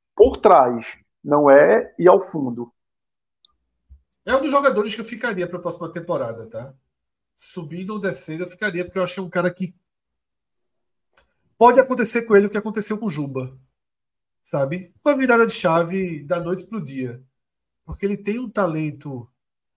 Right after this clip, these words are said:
Speaker 2: ali, tá perdido, tá, tá, hoje é um jogador sofrível, sofrível. Mas é um cara que eu não, não cortaria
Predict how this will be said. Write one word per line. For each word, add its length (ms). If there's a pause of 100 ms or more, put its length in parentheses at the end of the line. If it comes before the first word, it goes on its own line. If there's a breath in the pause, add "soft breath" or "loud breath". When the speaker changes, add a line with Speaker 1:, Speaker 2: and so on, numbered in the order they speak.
(800)
Speaker 2:
ali, 340
tá 100
perdido, 560
tá, 580 (140)
tá, 260 (720)
hoje 240
é 40
um 20
jogador 360
sofrível, 800 (540)
sofrível. 760 (960)
Mas 600 (100)
é 80
um 60
cara 240
que 120
eu 100
não, 460 (600)
não 160
cortaria 840